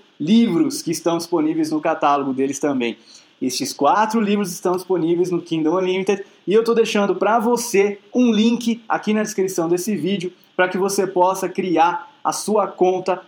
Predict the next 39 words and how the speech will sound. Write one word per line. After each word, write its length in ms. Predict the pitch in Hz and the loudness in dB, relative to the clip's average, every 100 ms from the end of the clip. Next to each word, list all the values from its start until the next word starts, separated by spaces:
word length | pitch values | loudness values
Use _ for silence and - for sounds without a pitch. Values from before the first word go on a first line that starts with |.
| _ | _
por 160 | 196 208 | -2 2
um 140 | 247 | 2
mês 340 | 262 208 214 165 | 4 4 2 0
grátis 540 | 156 160 175 175 147 | 2 2 2 -2 -4
no 100 | 165 | -4
Kindle 380 | 156 156 156 185 | -4 -4 -2 -2
Unlimited 420 | 208 240 226 214 | 0 0 0 0
e 40 | 262 | 0
depois, 520 | 254 - - 415 - _ _ | 0 2 0 0 -4 _ _
se 140 | - | -6
você 280 | 190 180 180 | -2 -2 -2
gostar, 560 | 160 180 - 170 175 - - _ _ _ - | -2 -2 2 0 0 -10 -18 _ _ _ -6
você 240 | 156 175 | -2 0
pode 340 | 170 156 156 139 - _ | 2 2 2 -4 -16 _
assinar 420 | - 156 160 160 | -6 -2 0 2
o 20 | 165 | 0
serviço 480 | 170 147 131 170 | -2 -2 -2 -6
pra 160 | - - | -4 -2
continuar 600 | 170 180 175 180 170 165 | 0 -2 -2 -2 0 2
lendo 280 | 151 180 175 | 2 2 0
os 100 | 160 | 0
milhares 460 | 165 151 160 170 | 0 2 2 0
e 40 | 175 | -2
milhares 400 | 170 151 170 151 | 0 0 0 -2
de 100 | 151 | -6
livros 400 | 143 156 - - _ _ | -6 -6 -8 -18 _ _
que 140 | - 156 | -10 -6
tem 340 | - 151 156 - _ | -2 -2 -2 -8 _
no 100 | 147 | 0
acervo 460 | 156 151 - 147 143 | 0 0 0 0 -2
do 100 | 143 | -6
Kindle 360 | 143 143 139 135 | -6 -4 -2 -2
Unlimited. 440 | 143 127 104 117 | -2 -2 -4 -4
É 60 | 190 | 2
claro 260 | 240 214 | 2 2
que 80 | 214 | 0
você 260 | 226 220 202 | 0 0 -2
também 340 | 220 190 170 | -2 0 -2
pode, 380 | - 143 147 | 0 0 0